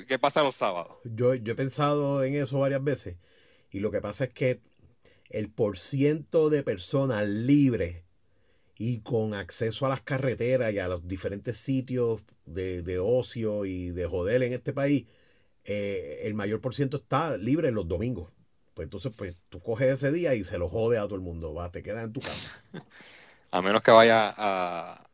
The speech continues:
Speaker 1: a National o a Home Depot o
Speaker 2: Pero ¿y
Speaker 1: a,
Speaker 2: las ferreterías
Speaker 1: o al
Speaker 2: yo creo que están
Speaker 1: supermercado.
Speaker 2: cerradas, ¿o no?
Speaker 1: Están abiertas. Ayer, en el periódico de ayer,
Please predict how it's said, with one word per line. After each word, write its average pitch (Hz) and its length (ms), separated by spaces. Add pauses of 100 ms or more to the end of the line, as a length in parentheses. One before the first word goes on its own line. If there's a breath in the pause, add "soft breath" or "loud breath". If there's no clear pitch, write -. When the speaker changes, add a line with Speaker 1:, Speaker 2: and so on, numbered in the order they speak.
(200)
Speaker 1:
a 95 180
National 113 600
o 101 120
a 85 80
Home 92 180
Depot 127 320 (400)
o 95 220
Speaker 2:
Pero 123 220
¿y 131 60
Speaker 1:
a, - 20
Speaker 2:
las 123 140
ferreterías 120 320
Speaker 1:
o 110 160
al 123 80
Speaker 2:
yo 143 80
creo 156 140
que 147 80
están 143 180
Speaker 1:
supermercado. - 20
Speaker 2:
cerradas, 107 480
¿o 139 80
no? 82 200 (360 soft breath)
Speaker 1:
Están 104 420
abiertas. 131 640
Ayer, 120 680 (100)
en 120 140
el 113 80
periódico 139 400
de 135 80
ayer, 117 280